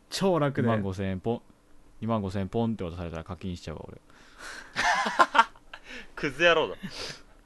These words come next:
Speaker 1: 違うんだね。
Speaker 3: 俺だったらあれだな、ナイキのウィンドブレーカー買っちゃうな。
Speaker 2: マジかよ、そんなのに金使わねえよ、服。
Speaker 1: そう。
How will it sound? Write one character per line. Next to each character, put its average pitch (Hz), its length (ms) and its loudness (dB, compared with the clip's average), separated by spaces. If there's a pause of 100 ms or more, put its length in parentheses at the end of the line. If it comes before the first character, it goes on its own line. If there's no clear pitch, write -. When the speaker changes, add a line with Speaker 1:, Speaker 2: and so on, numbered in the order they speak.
(460)
Speaker 1:
違 143 60 -6
う 139 100 -4
ん 113 100 -10
だ 135 60 -14
ね。 131 80 -12 (140)
Speaker 3:
俺 131 680 2 (200)
だ 131 100 2
っ - 80 -4
た 113 120 0
ら 101 140 2
あ 98 40 0
れ 104 100 -4
だ 107 100 -4
な、 104 160 -2
ナ 110 160 0
イ 117 80 -4
キ 131 100 -6
の 123 140 -2
ウ 113 60 -4
ィ 120 120 -6
ン 120 40 -10
ド 117 100 0
ブ 110 80 -10
レ 117 120 2
ー 98 40 -8
カ 92 80 -8
ー - 80 -12
買 - 80 -16
っ - 80 -20
ち - 80 -10
ゃ 85 80 -8
う - 20 -12
な。 82 180 -12 (260)
Speaker 2:
マ 123 120 -6
ジ 98 120 -6
か - 100 -20
よ、 90 60 -8
そ 120 120 -8
ん 117 60 -6
な 123 80 -2
の 107 60 -2
に 87 120 -4
金 92 200 -8
使 110 160 -8
わ 107 80 -4
ね 110 80 -4
え 87 60 -6
よ、 85 80 -8
服。 - 180 -12 (3250)
Speaker 1:
そ - 140 -14
う。 - 120 -12